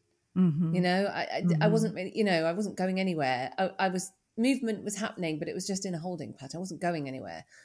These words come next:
Speaker 1: Mm-hmm.
Speaker 2: So now I, I'm able to, w-, when these opportunities present themselves, I'm, I'm able to grow through them. It's not always elegant or pretty, but I'm able to grow through them. And that,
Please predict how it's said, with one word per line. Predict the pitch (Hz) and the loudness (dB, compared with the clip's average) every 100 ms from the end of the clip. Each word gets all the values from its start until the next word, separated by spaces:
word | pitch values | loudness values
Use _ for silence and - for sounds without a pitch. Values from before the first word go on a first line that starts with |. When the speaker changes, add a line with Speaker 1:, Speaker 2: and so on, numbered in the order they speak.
| 165 | -2
Speaker 1:
Mm-hmm. | 156 139 151 147 147 - | 0 0 -2 -4 -10 -4
Speaker 2:
So | - 226 | 4 6
now | 226 233 240 247 233 190 160 160 180 - _ _ - | 6 4 4 4 4 2 0 0 -2 -6 _ _ -20
I, | - - - - - - 196 | -18 -18 -20 -20 -14 -2 0
I'm | 196 - | 0 0
able | 190 190 190 190 | 0 0 -4 -4
to, | - 190 185 185 160 _ _ _ _ - | 0 0 0 -2 -6 _ _ _ _ -20
w-, | - 214 - | -4 -4 -4
when | - 208 208 | 0 2 4
these | 202 196 | 2 -2
opportunities | 196 - 190 180 | -4 -2 0 -2
present | - 190 190 | -4 -2 -2
themselves, | 165 175 165 151 151 | -2 -6 -2 -2 -2
I'm, | 165 - - | -6 -8 -6
I'm | 175 180 | -2 0
able | 185 170 170 | 0 -4 -8
to | 170 | -8
grow | 170 175 175 165 | -4 0 0 0
through | 160 - 156 | -6 -6 -4
them. | 135 117 110 | -4 -6 -6
It's | 180 - | -6 -6
not | - | -4
always | 202 175 | -2 -2
elegant | 165 151 123 110 123 - | -2 -4 -4 -6 -8 -10
or | 151 | -12
pretty, | - 147 87 - - _ _ _ _ _ _ - 208 _ _ _ | -6 -6 -6 -10 -14 _ _ _ _ _ _ -20 -20 _ _ _
but | 190 175 - 175 | 2 2 2 -4
I'm | 170 165 | -2 -2
able | 180 175 170 | -2 -2 -4
to | 170 | -6
grow | 151 156 151 | -2 0 0
through | - 139 | -4 -10
them. | - - - - - | -10 -12 -14 -12 -4
And | 196 | 0
that, | 254 | 0